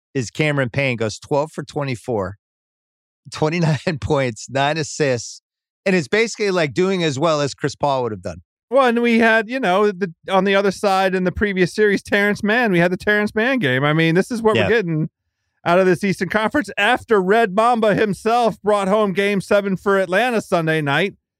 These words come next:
Speaker 2: This is a very interesting playoffs. We're getting these role players who are getting opportunities to step up in, like, the biggest moments and then, and then really following through.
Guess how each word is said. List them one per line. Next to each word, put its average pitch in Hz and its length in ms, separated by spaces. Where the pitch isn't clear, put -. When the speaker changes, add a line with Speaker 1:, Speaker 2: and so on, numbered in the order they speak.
Speaker 2:
This 262 200
is 277 200
a 240 60
very 220 300
interesting 185 420
playoffs. 151 400
We're 143 80
getting 175 280
these 156 180
role 170 260
players 147 440
who 151 80
are 135 40
getting 165 300
opportunities 139 640
to 127 120
step 156 380
up 135 240
in, 143 180
like, 139 200
the 139 100
biggest 151 400
moments 131 500
and 156 200
then, 156 360
and 156 140
then 160 180
really 185 240
following 165 460
through. 214 480